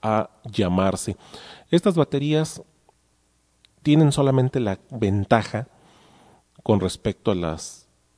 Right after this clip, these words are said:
demás baterías recargables de, de que ocupan menor espacio y tienen una capacidad similar de energía. Estas baterías llegan a ocupar hasta un treinta por ciento menos de volumen,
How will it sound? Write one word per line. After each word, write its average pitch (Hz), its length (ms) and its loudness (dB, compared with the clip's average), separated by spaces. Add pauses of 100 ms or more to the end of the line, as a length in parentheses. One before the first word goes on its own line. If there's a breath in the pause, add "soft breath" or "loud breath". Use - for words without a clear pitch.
(280)
demás 98 400 0
baterías 101 380 0
recargables 107 600 -2
de, 104 120 0 (400)
de 127 160 -2
que - 140 -14
ocupan 131 380 2
menor 120 320 4
espacio 131 760 -2 (520)
y 131 100 -4
tienen 120 280 2
una 123 200 4
capacidad 117 640 -2
similar 104 580 0
de 104 80 2
energía. 107 580 0 (920 loud breath)
Estas 123 300 2
baterías 117 440 0
llegan 113 240 2
a 107 40 2
ocupar 110 360 -2
hasta 113 240 -4
un 113 140 0
treinta 120 340 0
por - 220 0
ciento 113 360 0
menos 156 500 4
de 156 80 6
volumen, 131 640 4